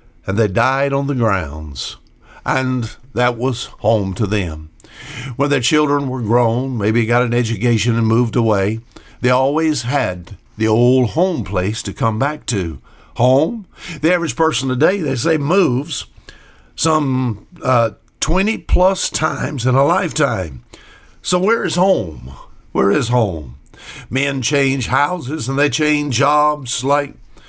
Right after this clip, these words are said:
sort of like a, sort of like a sweaty shirt. Home, I wonder where home is for you. And of course, the ultimate this week we're gonna be talking about, of course, our heavenly, our heavenly home. And tomorrow we're gonna make this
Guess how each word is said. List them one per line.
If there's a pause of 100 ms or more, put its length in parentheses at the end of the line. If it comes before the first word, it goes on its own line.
(460)
sort
of
like
a, (280)
sort
of
like
a
sweaty
shirt. (500)
Home,
I
wonder
where
home
is
for
you.
And
of
course,
the
ultimate
this
week
we're
gonna
be
talking
about, (200)
of
course,
our
heavenly, (240)
our
heavenly
home. (360)
And
tomorrow
we're
gonna (360)
make
this